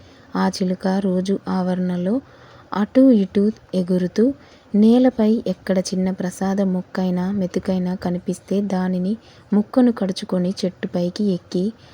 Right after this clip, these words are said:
అదే మహాభాగ్యంగా చిలుక రూపంలో జన్మించినటువంటి సుబ్బిశెట్టి తింటూ ఉండేవాడు. ఈ విధంగా సంవత్సర కాలం గడిపి ఒకనాడు పెద్ద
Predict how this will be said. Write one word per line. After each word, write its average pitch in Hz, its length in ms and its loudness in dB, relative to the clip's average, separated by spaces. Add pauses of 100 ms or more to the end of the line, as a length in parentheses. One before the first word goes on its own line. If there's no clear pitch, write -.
(120)
అదే 190 260 2
మహాభాగ్యంగా 185 1000 0 (420)
చిలుక 226 320 4
రూపంలో 190 640 2 (920)
జన్మించినటువంటి 208 1200 4
సుబ్బిశెట్టి 190 720 -2
తింటూ 185 460 0
ఉండేవాడు. 185 760 0 (460)
ఈ 214 160 8
విధంగా 196 500 4
సంవత్సర 196 540 0
కాలం 185 400 0
గడిపి 180 400 0
ఒకనాడు 190 520 0
పెద్ద 196 300 -2